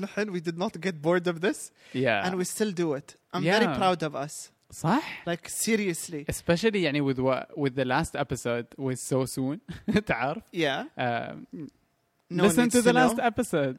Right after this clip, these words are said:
Speaker 2: <laughs>
Speaker 1: Exactly. اللي ما سمع الحلقة اللي طافت يسمعها ويسمع الحلقات اللي طافت.
Speaker 2: هي.
Speaker 1: آم، يعني الحمد لله we're getting traction.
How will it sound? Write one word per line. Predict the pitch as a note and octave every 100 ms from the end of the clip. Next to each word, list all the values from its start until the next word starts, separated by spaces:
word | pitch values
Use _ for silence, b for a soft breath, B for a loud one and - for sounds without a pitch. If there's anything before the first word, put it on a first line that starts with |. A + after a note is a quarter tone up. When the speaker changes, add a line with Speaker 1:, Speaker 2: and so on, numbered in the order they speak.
| F3+
Speaker 2:
<laughs> | E3+
Speaker 1:
Exactly. | D#3+ F3+ G#3+ G#3
اللي | E3 F3
ما | F#3+
سمع | B3 C4 C4+
الحلقة | G3+ G3+ G3+
اللي | F#3
طافت | E3 F#3 F#3+ G3 D#3+
يسمعها | - E3+ F3+
ويسمع | G3 - F3
الحلقات | E3+ - D#3+ -
اللي | D#3
طافت. | D3 D3 - C#4 _ D3
Speaker 2:
هي. | B2 - - -
Speaker 1:
آم، | E3+ F3+ F3+ F3 E3+ E3+ E3 E3+ - _ - - _ _ _ _ _
يعني | D#3+ D#3 F#3
الحمد | F3 B3+ B3
لله | A#3+ G#3 F#3 F#3+
we're | F3+
getting | A3+ A3+ B3 G3 F3+ -
traction. | G3 - - -